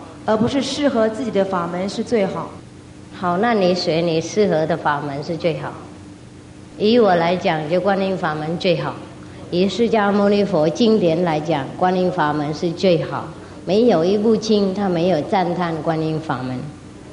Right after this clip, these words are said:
Speaker 2: 《法华经》也赞叹这个内在的声音。《楞严经》说观音法门是最好，最适合末法众生的时代。所以我也依照佛教讲出来。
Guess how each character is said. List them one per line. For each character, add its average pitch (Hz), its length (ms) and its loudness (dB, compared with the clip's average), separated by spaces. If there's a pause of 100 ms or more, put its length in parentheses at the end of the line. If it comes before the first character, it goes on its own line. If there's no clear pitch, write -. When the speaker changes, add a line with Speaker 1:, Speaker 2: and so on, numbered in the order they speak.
(120)
Speaker 2:
《法 139 180 2
华 196 160 4
经》 196 320 0
也 156 100 -2
赞 170 240 0
叹 165 220 0 (300)
这 220 100 2
个 175 120 0
内 180 260 2
在 170 240 0
的 139 100 0
声 151 220 -4
音。 151 260 -4 (600)
《楞 180 240 2
严 180 240 4
经》 208 280 2
说 190 200 2
观 190 240 2
音 190 160 2
法 151 180 -2
门 143 200 -4
是 165 120 0
最 170 240 4
好， 127 200 -4 (120)
最 208 180 4
适 196 300 0
合 147 320 -2 (500)
末 220 280 4
法 127 300 -4
众 165 220 0
生 160 300 -4
的 151 80 -6
时 147 220 -4
代。 151 180 -2 (760)
所 202 200 2
以 208 120 4
我 160 260 2
也 147 200 -2
依 170 180 0
照 170 260 2
佛 143 240 -2
教 160 340 2 (140)
讲 143 240 -4
出 151 160 -2
来。 151 260 0